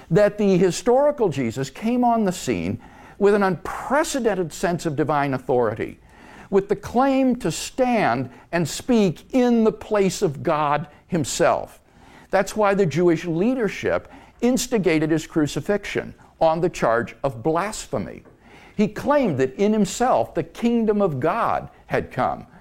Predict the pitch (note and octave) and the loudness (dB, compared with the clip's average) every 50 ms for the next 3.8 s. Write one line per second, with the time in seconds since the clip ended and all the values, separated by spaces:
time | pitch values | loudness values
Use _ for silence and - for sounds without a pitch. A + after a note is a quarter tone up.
0 | - - - - - - - F3+ G3 F3+ E3+ D3 C#3 C3+ B2+ C#3+ A3+ C#4+ B3+ D4 | -20 -20 -20 -20 -14 -4 -2 0 2 2 2 0 -2 -2 0 2 2 2 2 0
1 | C#4+ B3+ A#3 G#3+ G#3+ G3+ G3 F#3+ F3+ - - - G3+ G#3 A3+ G3+ - A#3+ G3+ D3+ | 0 0 2 2 2 0 0 -2 -4 -4 -2 0 0 0 0 0 -2 -4 -4 -2
2 | - C#3 G2 G2 G#2+ G#2 - - B2 G2+ F#2 G#2 - - - - - - - - | -2 -2 -2 0 -2 -2 -2 -2 0 0 0 0 -4 -8 -20 -20 -20 -14 -6 -4
3 | F3 F3+ - - - G#3+ G#3+ B3 C4+ C4 G#3+ D#3 A2+ A#2 C#3 C#3 | -4 -4 -4 -4 -2 0 0 2 2 2 2 2 2 2 0 -2